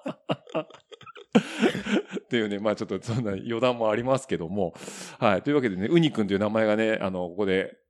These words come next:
Speaker 2: 理由が分かったということで、えー、大学時代どんどん深入りしていきたいと思うんですけども、もうダメだったらここピー入れてくださいって言ってくださいね。
Speaker 1: はい。
Speaker 2: はい。<laughs> えっと、バイト。
Speaker 1: はい。
Speaker 2: バイト何してたの？
Speaker 1: まあ、バイトはね、めちゃめちゃやってました。そ-、結局学費をね、
Speaker 2: うんうん。
Speaker 1: あの、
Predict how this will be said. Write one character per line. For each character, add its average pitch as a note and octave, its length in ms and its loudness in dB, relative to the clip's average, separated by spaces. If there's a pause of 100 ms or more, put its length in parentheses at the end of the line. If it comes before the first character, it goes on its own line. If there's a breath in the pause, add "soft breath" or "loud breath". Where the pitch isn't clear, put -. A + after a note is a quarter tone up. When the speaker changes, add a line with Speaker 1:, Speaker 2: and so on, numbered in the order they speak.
Speaker 2:
理 G#2 120 -2
由 G#2+ 80 -2
が F#2+ 80 2
分 F#2 100 2
か A2+ 100 -6
っ G2+ 60 -6
た - 80 -18
と - 80 -12
い F2 40 -10
う D#2+ 40 -12
こ F2+ 80 -14
と F2 120 -12
で、 E2+ 380 -2
え E2+ 280 -4
ー、 - 20 -6
大 G#2+ 120 4
学 G#2+ 200 0
時 G#2 80 -8
代 F2+ 120 0
ど G#2 120 -2
ん - 20 -4
ど F#2 60 -4
ん - 20 -6
深 G#2 240 2
入 G2 140 2
り F#2+ 140 -4
し - 80 -14
て A#2+ 100 0
い G#2 60 0
き - 80 -12
た C#3+ 100 6
い G2+ 60 4
と F#2 60 -4
思 A2+ 140 -2
う C#3+ 60 0
ん - 20 -2
で F2 80 0
す - 80 -12
け F2 80 -6
ど E2 120 -6
も、 F2 260 -4
も F#2+ 120 -4
う - 40 -8
ダ A#2+ 100 6
メ F3+ 60 6
だ F3 60 6
っ - 40 0
た - 80 0
ら F2+ 80 0
こ A2 100 -6
こ C3 80 -4
ピ D3+ 120 -6
ー - 20 -2
入 A2+ 40 -2
れ G#2 60 -2
て F#2+ 80 -6
く F2+ 40 -6
だ F2+ 80 -6
さ - 80 -8
い - 20 -6
っ - 20 -8
て F#2 100 -14
言 - 40 -18
っ - 20 -20
て - 60 -18
く G2+ 80 -6
だ F2+ 60 -4
さ E2+ 100 -8
い C#2 40 -16
ね。 - 60 -20
Speaker 1:
は A#2+ 140 -6
い。 F2+ 180 -10
Speaker 2:
は F2+ 180 -8
い。 - 80 -16
<laughs> - 400 -20
え F3 40 2
っ - 140 -6
と、 F#2 140 -16 (440 loud breath)
バ A#2 140 4
イ F3+ 80 -4
ト。 - 200 0 (540)
Speaker 1:
は A2+ 200 -4
い。 G2 60 -12
Speaker 2:
バ F3+ 100 4
イ - 20 4
ト D#3 120 0
何 - 0 -
し - 0 -
て - 0 -
た - 0 -
の？ - 0 -
Speaker 1:
ま - 60 -2
あ、 - 40 0
バ - 80 2
イ - 60 -2
ト - 100 -4
は B3 80 -4
ね、 G#3 160 -4
め A#2+ 140 -6
ち - 80 -8
ゃ E3 40 -4
め D#3+ 80 -8
ち D3 80 -10
ゃ D#3 40 -4
や C#3+ 40 -4
っ - 20 -10
て D#3 80 -12
ま C3+ 80 -8
し - 80 -16
た。 - 60 -20
そ-、 B2 120 -14
結 C#3+ 220 -12
局 D#3 240 -10
学 C3+ 220 2
費 G3 580 -4
を F3+ 100 -2
ね、 E3 180 0
Speaker 2:
う - 40 0
ん - 40 0
う - 20 0
ん。 A#2 40 0
Speaker 1:
あ A2 60 0
の、 A2 520 -6